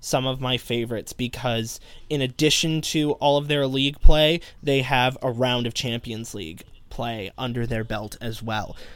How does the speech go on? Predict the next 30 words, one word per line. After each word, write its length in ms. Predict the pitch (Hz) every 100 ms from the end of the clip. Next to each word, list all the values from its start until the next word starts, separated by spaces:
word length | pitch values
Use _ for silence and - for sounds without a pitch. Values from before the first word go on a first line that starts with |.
| -
So 540 | - - 127 117 110 -
to 140 | 151
me, 580 | 135 143 165 170 156 139 - - -
I 120 | 151
think 240 | - 180
that 180 | 170 147
P 180 | - 165
S 160 | 147 139
G 240 | 139 143
team 400 | - 139 131 127 -
would 340 | 127 123 127
have 280 | 123 117 117 - - - -
benefited 640 | 143 139 - 127 117 117
from 580 | - - 127 117 117 113 - - - -
the 100 | 123
ability 420 | 117 127 123 120
to 80 | 120
play 320 | - 131 120
more 240 | 120 120
matches, 540 | 113 113 117 113 101 -
and 160 | 117
I 80 | 110
think 260 | - 117 -
their 180 | 113
lack 460 | 110 113 131 139 -
of 220 | 127 123
being 280 | 123 120 117
able 320 | 117 113 113
to 220 | 113 113 113
will 320 | 113 113